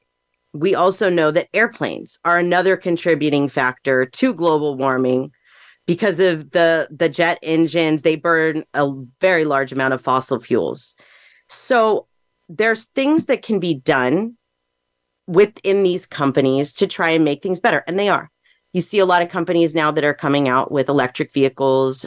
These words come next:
I see around town here, uh, our, our trash trucks, they are powered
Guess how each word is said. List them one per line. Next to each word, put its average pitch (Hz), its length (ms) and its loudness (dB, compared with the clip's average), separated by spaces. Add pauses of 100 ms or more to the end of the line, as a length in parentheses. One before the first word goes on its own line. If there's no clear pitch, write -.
I 147 100 0
see 156 300 -2
around 143 420 0
town 147 260 -2
here, 143 560 0
uh, 131 240 0 (180)
our, 139 280 0 (200)
our 135 540 -2 (420)
trash 147 380 -4
trucks, 139 400 -2
they 139 280 2
are 135 260 -4 (220)
powered 135 560 0